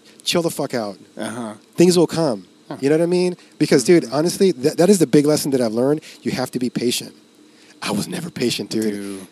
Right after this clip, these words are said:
Speaker 1: Dude, I was, I'm
Speaker 2: You're
Speaker 1: the
Speaker 2: a
Speaker 1: stu-,
Speaker 2: kid.
Speaker 1: I was a stump my feet person. Why did this happen to me? Blah, blah, blah. Throw the
Speaker 2: Yeah.
Speaker 1: papers up in the air. I'm that, I was that guy.
Speaker 2: Yeah.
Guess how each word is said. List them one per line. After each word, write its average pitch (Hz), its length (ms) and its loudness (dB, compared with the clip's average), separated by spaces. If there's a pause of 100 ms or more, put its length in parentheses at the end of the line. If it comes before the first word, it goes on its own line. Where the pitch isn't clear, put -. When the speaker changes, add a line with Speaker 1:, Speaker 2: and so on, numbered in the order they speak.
(200)
Speaker 1:
Dude, 127 180 -4
I 123 60 -8
was, 113 220 -8
I'm 151 100 2
Speaker 2:
You're 156 100 4
Speaker 1:
the - 20 2
Speaker 2:
a 165 40 0
Speaker 1:
stu-, 151 140 -2
Speaker 2:
kid. 202 160 0 (100)
Speaker 1:
I 156 80 0
was 180 180 6
a 139 40 4
stump 165 300 -2
my 135 160 -2
feet 175 400 -6
person. 165 400 -4
Why 160 160 -2
did 160 80 -6
this 131 160 -6
happen 175 300 -8
to 185 100 -2
me? 180 120 2
Blah, 156 200 0
blah, 175 80 2
blah. 175 240 -4
Throw 120 480 0
the - 100 2
Speaker 2:
Yeah. 127 60 -2
Speaker 1:
papers 185 280 0
up 185 120 -2
in 175 80 0
the 160 120 0
air. 170 120 2
I'm 160 100 -2
that, 156 140 -2
I 147 40 -6
was 160 160 -2
that 156 180 -2
guy. 107 280 -6
Speaker 2:
Yeah. 117 220 -8